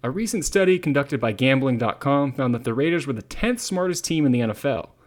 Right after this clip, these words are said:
The study used the Wonderlic scores of every team in the N F L, and Las Vegas's average score was twenty-five point oh. The Vikings had the highest average score at twenty-eight point seven, and the Texans, Steelers, Bears, and Commanders rounded out the top five.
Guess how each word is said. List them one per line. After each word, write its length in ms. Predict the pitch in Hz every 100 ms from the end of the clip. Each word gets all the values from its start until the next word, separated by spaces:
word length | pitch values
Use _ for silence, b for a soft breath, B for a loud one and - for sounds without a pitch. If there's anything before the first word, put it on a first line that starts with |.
| b b b b
The 80 |
study 260 | 127 196 190
used 200 | 180 160
the 60 | 123
Wonderlic 400 | 135 147 143 131
scores 360 | - 139 127
of 100 | 117 -
every 260 | 151 147
team 240 | - 147 139
in 80 | 120
the 80 |
N 100 | 117
F 160 | 117 -
L, 320 | 127 127 123 B B
and 80 | 117
Las 160 | 104 -
Vegas's 380 | 143 131 107
average 320 | 117 120 117 -
score 240 | 143 131
was 120 | 110
twenty-five 560 | - 147 139 139 135 135
point 220 | 135 127 113
oh. 300 | 101 - - _ b b b b
The 100 | 117
Vikings 380 | 135 147 156 131
had 120 | 113
the 80 | 110
highest 360 | 147 147 139
average 240 | 147 131 123
score 260 | - 139
at 80 | 123
twenty-eight 420 | - 143 127 -
point 180 | 127 113
seven, 420 | - 175 185 185 - B B
and 80 | 117
the 40 | 113
Texans, 560 | 156 143 - 131 -
Steelers, 400 | 139 135 127 120
Bears, 380 | - 117 120 113
and 80 | 110
Commanders 640 | 123 156 180 180 170 -
rounded 260 | 120 117 113
out 140 | 110
the 80 | 101
top 260 | - 95 -
five. 480 | 101 78 76 -